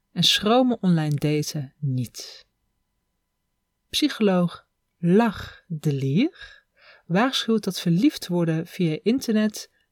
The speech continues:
projectie vergroot, omdat je intiem wordt met een vreemde.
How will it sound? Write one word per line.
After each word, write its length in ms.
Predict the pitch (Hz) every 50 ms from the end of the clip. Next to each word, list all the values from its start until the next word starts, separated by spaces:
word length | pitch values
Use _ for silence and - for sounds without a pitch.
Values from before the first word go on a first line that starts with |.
| _
projectie 560 | - - 160 151 180 254 254 - - - 170
vergroot, 760 | - 160 - - 143 139 135 143 170 240 302 - - - - _ _ _ _ _ _ _
omdat 280 | 202 208 214 240 220
je 80 | - -
intiem 460 | - 185 175 - - - 285 294 240
wordt 200 | 202 180 - -
met 140 | 180 165 -
een 140 | 160 147 135
vreemde. 640 | - 156 165 175 165 147 135 131 - - 135 -